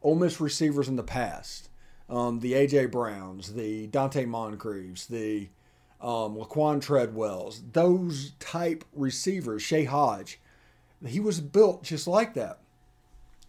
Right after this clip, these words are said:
But a foot injury kinda derailed his season last year.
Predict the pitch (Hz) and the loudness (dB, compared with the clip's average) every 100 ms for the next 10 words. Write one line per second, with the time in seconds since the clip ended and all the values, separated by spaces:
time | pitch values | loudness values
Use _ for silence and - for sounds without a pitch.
0 | - 185 185 180 - - - 151 - 240 | 2 8 8 6 -8 -20 -10 -6 4 6
1 | 214 185 160 151 143 165 165 139 147 147 | 6 4 2 0 0 -2 -2 0 0 0
2 | 131 147 156 147 127 - 165 143 127 107 | 4 6 6 2 -2 -2 -2 0 -4 -6
3 | 98 90 - 101 85 | -10 -12 -10 -10 -10